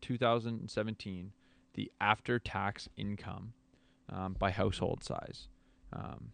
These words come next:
the table, I'll put the table in the, the show notes page. Uh, the table heading is low income measure thresholds by income source and household size. Um, and it shows twenty thirteen through twenty seventeen, so just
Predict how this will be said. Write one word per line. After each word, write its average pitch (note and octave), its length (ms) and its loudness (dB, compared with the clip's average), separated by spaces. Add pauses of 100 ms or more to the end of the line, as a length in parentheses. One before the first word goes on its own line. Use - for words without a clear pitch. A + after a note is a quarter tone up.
the A2+ 80 -8
table, C3 380 6
I'll A#2 80 6
put C#3 160 4
the B2+ 60 4
table G2+ 300 2
in F2+ 140 -4
the, - 80 -10 (260)
the G#2 80 -8
show G2 180 -6
notes G2 180 -6
page. G#2+ 300 -4 (120)
Uh, G#2 260 2
the F#2+ 120 -2
table A2+ 340 2
heading G#2 460 2
is F#2+ 380 -4 (340)
low A#2+ 320 12
income B2 460 4
measure G#2+ 520 4 (320)
thresholds G2+ 580 2 (140)
by A2 200 6
income G#2+ 360 -2
source G2+ 440 -2
and G#2 120 -4
household - 480 -6
size. - 380 -10 (760)
Um, B2+ 240 -12 (760)
and G2+ 260 8
it G#2+ 160 0
shows G2+ 320 4
twenty A2+ 220 2
thirteen G2+ 380 0
through G2+ 180 -4
twenty G2 240 -2
seventeen, A2+ 480 -2
so G#2 180 -2
just G2 240 -6